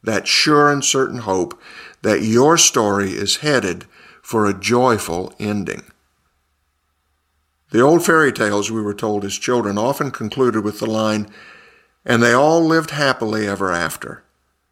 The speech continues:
Romans explains that if you're a Christian, that's the last line of your story, and it is no fairy tale. Let's pray.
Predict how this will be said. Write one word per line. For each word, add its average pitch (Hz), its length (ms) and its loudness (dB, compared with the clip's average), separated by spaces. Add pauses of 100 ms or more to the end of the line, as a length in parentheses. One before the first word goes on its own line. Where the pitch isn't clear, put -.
(800)
Romans 160 520 4
explains 101 640 -2
that 117 100 -2
if 135 140 -2
you're 190 160 6
a 196 80 -4
Christian, 110 540 -4 (840)
that's 135 260 2
the 151 140 2
last 107 400 2
line 101 300 -2
of 101 100 -6
your 185 220 0
story, 78 500 -6 (960)
and 120 160 4
it 110 200 0
is 123 440 2
no 107 680 0
fairy 85 500 -2
tale. - 440 -10 (920)
Let's 95 260 -4
pray. - 360 -6